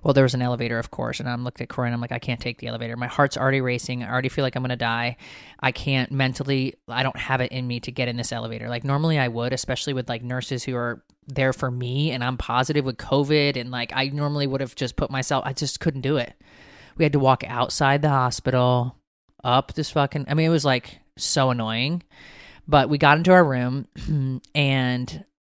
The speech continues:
these nurses, like, how incredible are they to put their own life daily on the line?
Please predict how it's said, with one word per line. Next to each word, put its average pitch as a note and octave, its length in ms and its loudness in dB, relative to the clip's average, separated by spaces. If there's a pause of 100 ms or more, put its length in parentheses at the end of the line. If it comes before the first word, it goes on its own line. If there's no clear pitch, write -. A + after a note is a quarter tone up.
(500)
these D#3+ 280 4
nurses, B2+ 640 -2 (140)
like, C3 240 0
how D3 340 2
incredible C#3 420 2
are A#2+ 180 0
they A#2+ 440 -2 (400)
to C3 580 2 (100)
put C#3 260 2
their C3+ 200 2
own C#3+ 260 2
life B2+ 420 2 (220)
daily C3+ 460 2
on D3+ 220 2
the E3+ 100 4
line? A#2+ 540 -4